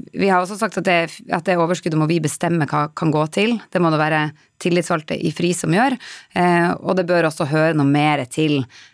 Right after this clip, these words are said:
eh, som vi også har fått <laughs> lovnader om, at det skal høre noe mer til med arbeid for rettighetene.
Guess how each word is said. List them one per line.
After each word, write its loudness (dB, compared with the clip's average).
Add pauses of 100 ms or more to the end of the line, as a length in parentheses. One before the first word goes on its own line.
(120)
eh, 2
som -4
vi 0
også 0
har -6
fått -2
<laughs> 2
lovnader 2
om, 2
at 0
det -2
skal -2
høre 2
noe 0
mer 2
til -2
med 0
arbeid -2
for -2
rettighetene. -2